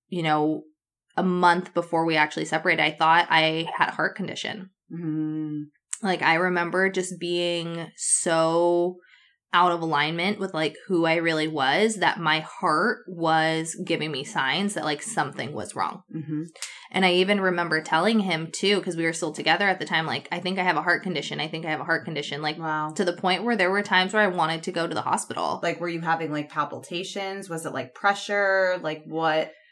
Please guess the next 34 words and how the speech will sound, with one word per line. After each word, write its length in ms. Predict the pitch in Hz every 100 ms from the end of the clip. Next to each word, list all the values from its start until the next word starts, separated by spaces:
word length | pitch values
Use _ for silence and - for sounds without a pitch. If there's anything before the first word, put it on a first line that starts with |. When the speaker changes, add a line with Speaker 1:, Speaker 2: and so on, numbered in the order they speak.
| _ _
Speaker 2:
was 360 | 156 156 151 170
it? 260 | 151 - - _ _ _ _ - - 208
Speaker 1:
It 120 | 208 202
was, 180 | 262
like 380 | 277 277 220 -
Speaker 2:
Or 140 | 160 180
is 100 | 160
it 140 | 135
something 320 | 160 160 165
it's 160 | 160 -
hard 220 | 160 151
to 120 | 160
really 220 | 147 147 147
describe? 580 | 147 - 156 147 - 226
Speaker 1:
It's 180 | 214 -
hard 300 | 190 190 202
to 80 | 214
describe, 720 | 214 - - 165 208 220 170
but 140 | 175
it 120 | 175 180
was 360 | 175 180 180
definitely, 460 | 180 175 214 214 220
like, 320 | 202 180 175 - _ _ _ _
palpitations, 600 | - 175 160 185 185 185
like, 160 | 170 165 -
beating 260 | 170 165 175
out 120 | 165
of 60 | 170
my 140 | 160
chest. 500 | 160 185 226 160 160
Speaker 2:
Mm-hmm. 40 | 165
Speaker 1:
And, 340 | 160 160 160 _ - - - - _ _ _ -
and 120 | 190
I, 400 | 175 175 165 -